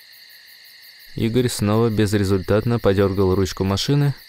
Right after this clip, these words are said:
Он все еще не мог понять, что происходит вокруг, и верил, что сейчас дверь откроется, он сядет внутрь и забудет про весь творившийся кошмар. "Ха, не их ищешь?" Парень повернул голову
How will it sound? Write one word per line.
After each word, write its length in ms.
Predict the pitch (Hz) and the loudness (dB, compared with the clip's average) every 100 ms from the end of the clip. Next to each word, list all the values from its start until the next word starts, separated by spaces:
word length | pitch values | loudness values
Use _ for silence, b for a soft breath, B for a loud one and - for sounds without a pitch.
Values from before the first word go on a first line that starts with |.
| - | -2
Он 180 | 135 160 | 0 2
все 220 | 147 156 | 0 0
еще 220 | 143 - | 0 2
не 100 | 135 | 2
мог 180 | 131 131 | 2 0
понять, 380 | - 135 135 90 | 0 0 2 0
что 200 | - 117 | 0 -2
происходит 600 | - 110 107 117 104 - | 0 0 0 0 -2 0
вокруг, 480 | 107 - 90 73 - | -4 -2 -4 -4 -4
и 100 | 101 | 0
верил, 300 | 110 127 110 | 0 0 -2
что 200 | - 107 | 0 -2
сейчас 440 | - 117 175 147 | -2 -2 0 2
дверь 240 | 110 131 139 | 2 2 0
откроется, 640 | - 185 175 107 - 80 | 0 2 2 2 -2 -2
он 180 | 110 123 | 0 0
сядет 320 | - 131 127 | 0 -2 0
внутрь 420 | 143 196 196 87 87 - - | 0 2 2 0 -4 -12 0
и 140 | 233 | 2
забудет 520 | 160 127 175 220 110 - | 2 2 2 2 2 0
про 140 | 92 | 0
весь 200 | 92 92 | 0 0
творившийся 540 | 101 98 95 98 - | 0 0 0 -2 -2
кошмар. 500 | 104 113 - 95 92 - - - - - - - | 0 -2 0 -2 -2 -6 -20 -20 -20 -20 -20 -8
"Ха, 300 | 135 131 92 - 117 | -2 -2 -2 -8 -4
не 300 | 131 175 208 | 0 2 2
их 120 | 214 | 2
ищешь?" 380 | 170 156 - - - - | 0 0 -2 -6 -12 0
Парень 320 | 117 135 131 | 4 4 4
повернул 500 | 127 120 113 113 107 | 4 4 4 4 2
голову 500 | 95 110 139 151 165 | 4 4 4 4 0